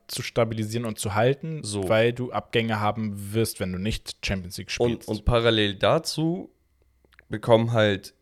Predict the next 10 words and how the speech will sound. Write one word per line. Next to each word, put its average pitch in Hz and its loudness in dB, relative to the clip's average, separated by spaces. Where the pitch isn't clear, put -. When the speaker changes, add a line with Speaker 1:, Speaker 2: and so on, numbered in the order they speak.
Speaker 2:
Inter, 113 4
Lazio 98 2
und 95 -4
Juve 104 -2
und 98 -2
natürlich 101 0
Napoli 104 0
als 92 0
Meister 95 0
sowieso 101 -4